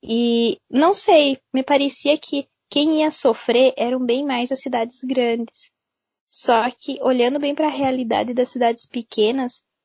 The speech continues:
eu acho que quem ainda vai se fuder mais vai ser a cidade pequena, porque a cidade pequena é muito tranquila do, "Ah, mas é meu vizinho.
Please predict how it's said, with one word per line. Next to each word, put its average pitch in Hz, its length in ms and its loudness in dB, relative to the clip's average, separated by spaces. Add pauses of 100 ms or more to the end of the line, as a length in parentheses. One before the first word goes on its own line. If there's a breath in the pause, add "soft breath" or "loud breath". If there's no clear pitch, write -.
(100)
eu 233 140 4
acho 233 260 2
que 262 120 -6
quem 269 360 -4
ainda 262 260 -2
vai 262 200 2
se 294 120 -4
fuder 240 400 -2
mais 220 280 -2
vai 262 80 -6
ser - 100 -12
a 277 60 -6
cidade 277 320 -2
pequena, 254 460 0
porque 254 200 -4
a 254 40 -2
cidade 247 280 0
pequena 262 340 0
é 262 40 -2
muito 277 380 0
tranquila 269 540 4
do, 240 260 -2 (360)
"Ah, 370 180 0
mas 285 220 2
é 285 80 6
meu 302 180 4
vizinho. 277 1040 2